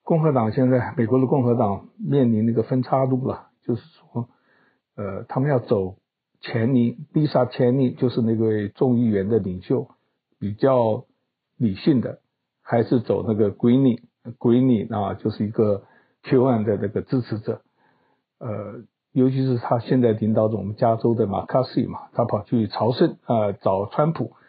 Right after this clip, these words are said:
实际上那个大家都评论就是川普是需要他，而不是他需要川普。可他这种倾向就是很怪。所以，呃，不管怎么样，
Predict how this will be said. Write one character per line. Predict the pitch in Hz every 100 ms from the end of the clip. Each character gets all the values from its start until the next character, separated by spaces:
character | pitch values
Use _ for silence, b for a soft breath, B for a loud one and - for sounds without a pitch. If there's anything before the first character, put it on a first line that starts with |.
| b b _
实 | -
际 | 147
上 | 175 160
那 | 156
个 | 139
大 | 143
家 | 143
都 | 135
评 | 135 110
论 | 120 113
就 | 117
是 | 113
川 | 113 156 180
普 | 127
是 | 107
需 | 110 -
要 | 143 117
他， | -
而 | 123 123 123
不 | 120 143
是 | 147
他 | - 139
需 | -
要 | 143 113
川 | 139 143
普。 | 113 - b b b _
可 | 117
他 | 143 135
这 | 143
种 | 123 107
倾 | - 135
向 | 135 117 107
就 | 110
是 | 110
很 | 104 107
怪。 | 135 - B B B B B -
所 | 113
以， | 113 104 101 - -
呃， | 123 107 98
不 | -
管 | 113 107
怎 | -
么 | 104
样， | 107